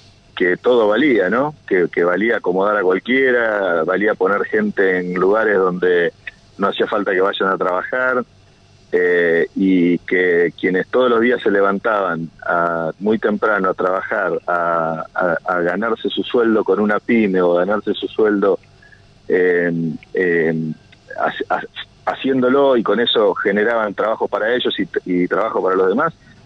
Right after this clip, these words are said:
no eran muy tenidos en cuenta, eran más tenidos en cuenta sobre todo para, para cobrar impuestos, ¿no?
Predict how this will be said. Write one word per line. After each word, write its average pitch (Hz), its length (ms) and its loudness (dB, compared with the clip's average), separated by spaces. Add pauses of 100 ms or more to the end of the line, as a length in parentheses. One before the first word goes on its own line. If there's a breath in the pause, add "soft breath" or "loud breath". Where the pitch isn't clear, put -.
no 127 180 2
eran 139 160 2
muy 110 180 2
tenidos 101 340 0
en 95 120 0
cuenta, 85 380 0 (120)
eran 117 220 0
más 127 180 -4
tenidos 123 360 0
en 104 100 0
cuenta 147 280 0
sobre 92 280 2
todo 165 420 2 (760 loud breath)
para, 90 840 0
para 90 200 -2
cobrar 107 260 0
impuestos, 101 560 0
¿no? 110 240 0